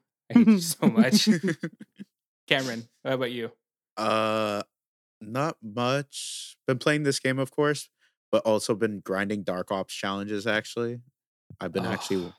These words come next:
Speaker 3: it's been a, it's been a toughie. I've actually got a couple down so far.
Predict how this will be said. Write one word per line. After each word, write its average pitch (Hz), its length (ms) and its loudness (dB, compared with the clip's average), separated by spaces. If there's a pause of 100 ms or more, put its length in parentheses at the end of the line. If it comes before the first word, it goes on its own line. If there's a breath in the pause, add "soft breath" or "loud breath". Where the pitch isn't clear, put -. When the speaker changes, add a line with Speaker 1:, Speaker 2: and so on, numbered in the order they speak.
(440)
Speaker 3:
it's 95 220 -2
been 101 200 0
a, 92 300 -2
it's - 140 -18
been 104 160 0
a 95 80 -2
toughie. 92 540 -2 (180)
I've 107 120 2
actually 107 280 2
got 101 160 4
a 92 40 -2
couple 98 280 -2
down 92 260 -4
so 92 220 -4
far. 92 320 -4